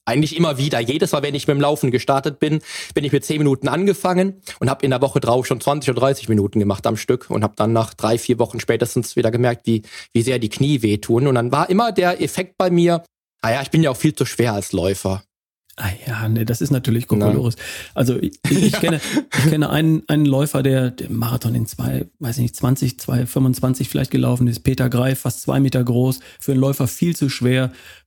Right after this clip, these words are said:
Speaker 2: hat ihn nie daran gehindert, äh, ein herausragend guter Läufer zu sein. Also das Gewicht ist, ist nicht unbedingt der Punkt und du hast ja auch andere Ziele als ein, äh,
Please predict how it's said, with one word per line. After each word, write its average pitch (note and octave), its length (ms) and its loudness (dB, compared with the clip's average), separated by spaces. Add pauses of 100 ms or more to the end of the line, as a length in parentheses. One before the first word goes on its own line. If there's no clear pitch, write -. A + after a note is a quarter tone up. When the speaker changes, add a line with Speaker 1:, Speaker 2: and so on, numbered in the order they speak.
(180)
Speaker 2:
hat C3 200 0
ihn B2+ 80 4
nie B2+ 100 4
daran B2 300 2
gehindert, A#2+ 600 0
äh, A#2 200 2
ein - 400 -4 (200)
herausragend B2 640 0
guter C3 220 0
Läufer C3+ 280 0
zu B2 140 -4
sein. G#2 260 0
Also C3 200 0
das B2+ 140 0
Gewicht C3+ 340 0
ist, - 180 -4
ist - 140 -6
nicht D3+ 160 2
unbedingt C3 300 0
der A#2 100 0
Punkt F3+ 280 0
und C#3 200 0 (240)
du C#3 140 2
hast E3+ 120 0
ja D3 100 0
auch C3 160 -2
andere C#3+ 280 2
Ziele D#3+ 480 0
als C3+ 300 -2
ein, B2+ 440 2
äh, B2 380 0